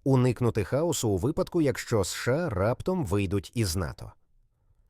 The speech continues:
У цих дискусіях беруть участь Великобританія, Франція, Німеччина та північні країни Європи. Європейські лідери прагнуть запропонувати С Ш А чіткий план: більше витрат, більше озброєння, більше самостійності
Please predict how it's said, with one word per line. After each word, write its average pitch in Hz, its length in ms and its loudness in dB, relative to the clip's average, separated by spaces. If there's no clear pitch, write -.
У 120 140 2
цих 131 260 0
дискусіях 117 580 0
беруть 110 340 2
участь 120 380 0
Великобританія, 101 920 2
Франція, 95 760 -2
Німеччина 90 1000 0
та 110 240 2
північні 139 580 0
країни 98 440 0
Європи. 101 400 -4
Європейські 156 640 2
лідери 151 320 4
прагнуть 170 400 0
запропонувати 151 680 2
С 110 160 -2
Ш 127 240 0
А 127 40 2
чіткий 131 480 0
план: 104 400 0
більше 117 460 2
витрат, 120 420 0
більше 117 340 0
озброєння, 131 680 2
більше 175 400 0
самостійності 190 920 -2